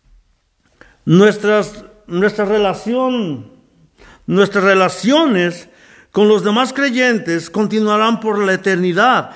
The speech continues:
Es una unión más fuerte, un vínculo más permanente que la consanguinidad.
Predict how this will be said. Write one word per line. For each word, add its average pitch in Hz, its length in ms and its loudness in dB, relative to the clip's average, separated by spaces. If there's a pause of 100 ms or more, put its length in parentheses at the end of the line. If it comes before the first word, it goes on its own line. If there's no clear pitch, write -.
(140)
Es 160 220 -2
una 226 180 0
unión 220 360 2
más 220 200 -2
fuerte, 233 440 0
un 202 200 -2
vínculo 226 420 -2
más 220 400 -2 (400)
permanente 220 1080 0 (260)
que 196 120 0
la 196 180 2
consanguinidad. 196 1160 -4